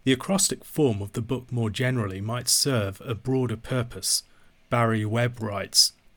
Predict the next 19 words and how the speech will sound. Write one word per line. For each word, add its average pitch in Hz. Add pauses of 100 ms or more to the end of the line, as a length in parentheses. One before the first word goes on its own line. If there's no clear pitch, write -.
(120)
"As 98
Dilbert 131
Hillers 117
has 107
noted, 117 (200)
the 113
acrostic -
form 113
of 98
the 123
poems 95
has 113
the 120
effect -
of 113
giving 117
grief 123
a 113
shape, 117